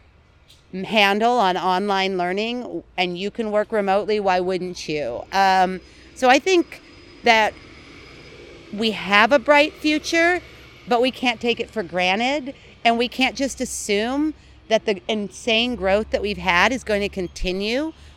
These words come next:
We actually have to do things to foster it. And that means encouraging businesses to stay,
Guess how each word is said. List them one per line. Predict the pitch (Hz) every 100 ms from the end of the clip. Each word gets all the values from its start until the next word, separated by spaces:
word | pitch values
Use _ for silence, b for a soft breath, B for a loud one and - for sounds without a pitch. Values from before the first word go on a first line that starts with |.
| -
We | 233 320
actually | 359 - 359
have | 311 -
to | 214
do | 147 220 233
things | - 185 156 156 -
to | 214
foster | - 202 180 - - 131
it. | 123 - B B B -
And | 226
that | 240 240
means | 254 233
encouraging | 233 220 240 240 247 302 285
businesses | 214 208 214 190 190 -
to | 190
stay, | 175 - 160 151 160